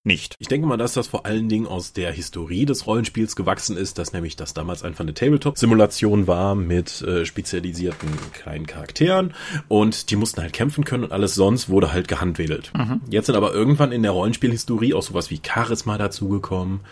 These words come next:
Speaker 2: und Fertigkeiten, sodass man noch irgendwie, wie gut man mit Leuten interagieren kann. Das ist natürlich schwierig, finde ich. Weil soziale Fähigkeiten setzen immer ein vor ein Problem, wenn sie, wenn die Charaktere da sind. Wir haben, glaub ich, schon mal drüber geredet, von wegen, so,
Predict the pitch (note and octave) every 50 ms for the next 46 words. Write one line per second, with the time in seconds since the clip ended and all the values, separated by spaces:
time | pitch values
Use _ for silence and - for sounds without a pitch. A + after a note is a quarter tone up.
0 | _ _ - G2 F#2 F2+ F2+ F2 F2 F2 F2 E2+ - - - - - - - G#2+
1 | - - - G2 - - - - - G2+ F#2 F2+ - - F#2+ F#2 F2+ F2+ E2+ E2
2 | - - - - F2 E2+ D#2+ - E2 E2+ D#2+ D#2 F2+ F#2 F#2+ - A2 G#2 - G2
3 | F2+ F#2 F#2+ - - F#2 F2+ D2+ D2+ E2 F#2 E2+ F2+ F2 D#2+ F2+ G2 A2+ A#2 A#2
4 | A2 - A2 G#2 G2+ G#2+ G2+ - - A#2+ B2 A#2+ C#3+ C#3 C3+ - C3 B2+ B2 A#2+
5 | - - - - - - - F#2+ F#2 F2 E2+ D#2 D2 - - - - - - G2
6 | F#2+ E2 - - - - - - _ _ _ - - - - F#2 G2 - A#2+ C3+
7 | - - E3+ F#3 G3 - - D3+ D#3 D3+ D#3 - C#3+ C3 - C3+ A2+ A#2+ A#2+ -
8 | G#2 - A#2+ A#2+ A#2 E2+ F2 G#2 G#2 G2+ - - C2 F#2 F#2+ - - G#2 F2+ -
9 | F2 E2 E2 E2+ F2 E2+ E2 E2+ E2+ - - F2+ F2+ E2+ F2+ E2 - - F#2 E2
10 | D#2+ - - F#2+ E2 E2 D2+ - - - - - - - - D3+ C#3+ - - D#3
11 | E3+ F#3 F#3+ F#3 F3+ D#3 - E3+ D#3+ D3 D3 D#3+ D#3+ D3 C3 A2+ B2+ D3 D#3 D#3+
12 | D#3 - C3 B2+ C3 C3 C3 C3 C3+ C3+ C3 - - - - D3+ D3 C#3+ D3